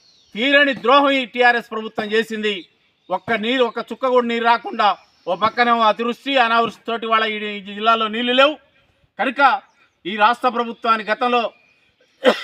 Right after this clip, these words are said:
ఏదైతే బీఆర్ఎస్ ప్రభుత్వం చేసినటువంటి ద్రోహం ఉందో, ఏదైతే అవినీతి ఉందో, వీళ్ళందరినీ కూడా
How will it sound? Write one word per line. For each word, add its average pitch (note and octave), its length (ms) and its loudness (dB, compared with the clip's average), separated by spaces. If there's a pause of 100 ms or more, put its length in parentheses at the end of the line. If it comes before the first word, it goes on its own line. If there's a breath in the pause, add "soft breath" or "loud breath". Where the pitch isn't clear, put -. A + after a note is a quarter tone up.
(140)
ఏదైతే A#3 340 2
బీఆర్ఎస్ B3 400 2
ప్రభుత్వం A#3+ 360 -4
చేసినటువంటి G#3+ 540 -8
ద్రోహం A#3+ 320 4
ఉందో, A3 180 -4 (720)
ఏదైతే A3 360 0
అవినీతి C#4+ 360 0
ఉందో, B3+ 180 2 (680)
వీళ్ళందరినీ G#3 460 -4
కూడా G#3+ 120 0